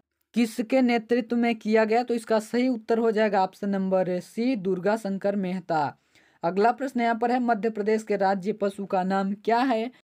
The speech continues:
तो इसका सही उत्तर हो जाएगा ऑप्शन नंबर डी, बारहसिंगा। अगला प्रश्न है, मध्य प्रदेश का राजकीय वृक्ष कौन सा है? तो इसका सही उत्तर हो जाएगा ऑप्शन नंबर बी, बरगद। अगला प्रश्न यहाँ पर दिया गया, भारत की प्रथम न्यूज़पेपर मिल स्थित है,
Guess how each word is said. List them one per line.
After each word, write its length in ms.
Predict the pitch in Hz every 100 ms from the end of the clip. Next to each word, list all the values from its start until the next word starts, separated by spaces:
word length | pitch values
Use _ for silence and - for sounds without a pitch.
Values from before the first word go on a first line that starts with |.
| _ _
तो 80 | 190
इसका 260 | 196 - 226
सही 240 | 220 233
उत्तर 280 | 285 - 240
हो 120 | 240
जाएगा 360 | 208 233 226 208
ऑप्शन 220 | 208 214
नंबर 260 | 202 196 185
डी, 200 | 208 233
बारहसिंगा। 920 | 190 175 202 220 185 180 170 156 135 - _ _
अगला 260 | 180 196 240
प्रश्न 280 | 254 254 254
है, 80 | 233
मध्य 260 | 240 214
प्रदेश 340 | 226 208 220 220
का 120 | 226
राजकीय 560 | 190 185 190 - 220 220
वृक्ष 320 | 180 208 -
कौन 300 | 190 208 247
सा 180 | 240 226
है? 100 | 240
तो 120 | 247
इसका 220 | 220 214 196
सही 180 | 208 214
उत्तर 240 | 220 208
हो 100 | 202
जाएगा 280 | 190 196 185
ऑप्शन 220 | 185 190
नंबर 260 | 180 170 170
बी, 220 | 202 247
बरगद। 540 | 180 165 160 160 135 123 _ _ _ -
अगला 300 | 180 196 240
प्रश्न 280 | 240 254 247
यहाँ 160 | 240 240
पर 120 | 233
दिया 260 | 196 226 233
गया, 220 | 226 247
भारत 380 | 226 226 226 220
की 100 | 214 214
प्रथम 320 | 202 - 220
न्यूज़पेपर 640 | 214 214 - 202 202 202
मिल 320 | 196 196 190
स्थित 300 | 185 - 240
है, 240 | 240 226